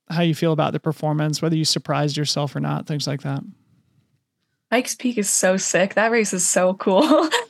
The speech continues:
Speaker 2: Um, I just had such a good time that whole weekend. And yes, I definitely surprised myself. You know, like,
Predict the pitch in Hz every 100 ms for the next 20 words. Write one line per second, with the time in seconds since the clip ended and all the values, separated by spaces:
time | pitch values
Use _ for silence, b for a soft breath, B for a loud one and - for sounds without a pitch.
0 | - - 220 202 196 185 185 - 208 254
1 | 226 208 208 170 - 165 175 160 175 180
2 | 170 190 - - - - 180 175 - 170
3 | 165 170 180 170 202 - 180 170 190 -
4 | 170 - 165 - - - - - 196 185
5 | 170 165 170 160 160